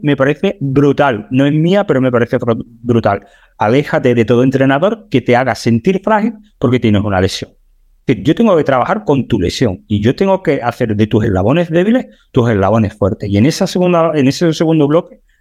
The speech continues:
de fuerza base, pues voy a intentar que esa musculatura que ya tiene cierto tamaño, ahora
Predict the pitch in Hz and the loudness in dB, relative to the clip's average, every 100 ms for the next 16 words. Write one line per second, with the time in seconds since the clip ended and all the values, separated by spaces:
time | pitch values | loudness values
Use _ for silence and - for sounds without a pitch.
0 | - 135 131 143 139 139 170 - 277 _ | -4 -2 0 -2 0 0 0 -4 -10 _
1 | _ _ _ 117 110 127 139 151 143 170 | _ _ _ -2 2 0 2 -2 0 -4
2 | 120 - 113 92 - 117 - 139 139 139 | -4 -6 -4 -4 -4 -6 -2 0 -2 0
3 | 135 156 123 101 110 127 135 - 143 156 | 0 2 2 2 0 2 0 0 -2 0
4 | 156 165 185 180 123 107 123 | 0 0 0 0 0 0 2